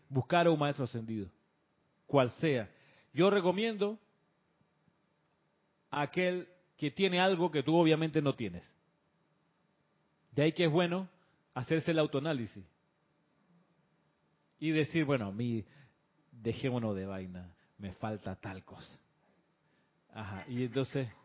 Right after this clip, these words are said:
tú dices, "Bueno, ¿qué maestro lo tiene más concentrado? Fulano". Bueno, pa' allá voy. ¿Ah?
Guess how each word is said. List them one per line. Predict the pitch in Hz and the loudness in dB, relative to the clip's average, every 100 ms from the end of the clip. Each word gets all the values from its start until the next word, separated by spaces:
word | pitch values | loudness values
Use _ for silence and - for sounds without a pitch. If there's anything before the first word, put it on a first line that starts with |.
| _ _ _ - | _ _ _ -6
tú | 139 135 | -2 0
dices, | 143 - 135 | 0 0 -2
"Bueno, | 131 151 127 | 2 2 2
¿qué | 147 | 0
maestro | 143 147 143 135 | 2 2 2 0
lo | 127 | 2
tiene | - 160 143 131 | 2 2 2 0
más | 127 135 | -2 -6
concentrado? | - 135 123 120 131 120 104 | -2 -4 -4 -6 -2 -2 -2
Fulano". | 123 120 113 95 - _ _ _ - | -4 -4 -4 -6 -14 _ _ _ -4
Bueno, | 113 180 156 - | -2 -2 -6 0
pa' | 131 | 4
allá | 123 147 | 6 6
voy. | 156 220 151 107 _ _ _ _ _ _ _ _ - | 6 6 4 -2 _ _ _ _ _ _ _ _ -8
¿Ah? | 123 165 | -4 -4